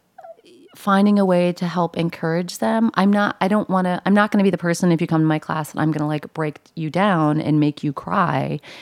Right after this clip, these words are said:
in order to get you to where you need to be. I think there's other healthier ways to do that, but some people like that, and that's okay, you know?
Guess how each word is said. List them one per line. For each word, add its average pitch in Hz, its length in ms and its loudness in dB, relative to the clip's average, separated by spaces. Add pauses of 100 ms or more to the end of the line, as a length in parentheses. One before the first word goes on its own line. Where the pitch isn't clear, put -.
(340)
in 170 140 2
order 160 300 -2
to 160 80 -4
get 160 320 -6
you 160 160 -4
to 151 100 -2
where 147 200 -2
you 143 200 -4
need 143 300 -2
to 139 80 -4
be. - 480 -8 (100)
I 151 120 -2
think 160 220 -4
there's 151 300 -6
other 151 300 -2
healthier 160 640 -6
ways 143 360 -2
to - 140 -10
do 123 220 -4
that, 175 280 -2 (140)
but 240 120 0
some 277 120 4
people 277 200 2
like 294 180 2
that, - 240 -4 (180)
and 208 120 4
that's 233 160 0
okay, 285 260 -6 (460)
you 196 100 -2
know? 190 320 0